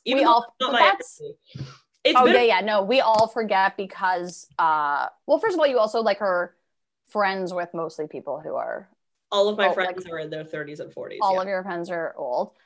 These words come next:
Speaker 2: and then also you are m-, very mature, so I forget, it is always younger than I think it is. Um, it's a compliment, but I get it. I get, I get why it's annoying. But you're, you're young. You're, <sighs> you're so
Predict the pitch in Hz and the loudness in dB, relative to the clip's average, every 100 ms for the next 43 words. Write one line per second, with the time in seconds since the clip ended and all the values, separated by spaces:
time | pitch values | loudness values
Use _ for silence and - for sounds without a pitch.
0 | _ - 196 202 196 190 190 - 185 175 | _ -6 -6 -4 -4 -4 -4 -6 -6 -4
1 | 175 165 175 170 147 151 - 170 156 165 | -6 -8 -4 -2 -4 -6 -10 -10 -10 -12
2 | - - - 62 - - 185 170 165 - | -14 -14 -10 -10 -12 -12 -4 -2 -4 -8
3 | 165 - 185 185 175 151 151 156 165 170 | -12 -6 -2 -2 -2 -4 -4 -8 -10 -8
4 | 160 160 175 170 - 190 202 _ _ _ | -10 -12 -14 -12 -8 -8 -8 _ _ _
5 | _ 175 165 - 247 302 311 339 349 285 | _ 0 0 0 0 2 4 4 4 4
6 | 214 180 175 170 170 170 151 151 170 - | 2 0 0 2 2 2 -2 0 -2 -4
7 | _ _ 180 175 165 - 160 151 160 160 | _ _ -8 -6 -8 -8 -8 -6 -4 -6
8 | - 135 156 185 _ _ _ _ 214 202 | -8 -8 -10 -14 _ _ _ _ 0 0
9 | - _ 220 240 - 247 269 220 165 160 | -4 _ 0 0 0 -2 0 0 0 -4
10 | 185 - 202 - - - _ _ _ _ | -10 -6 -8 -8 -14 -18 _ _ _ _
11 | - | -20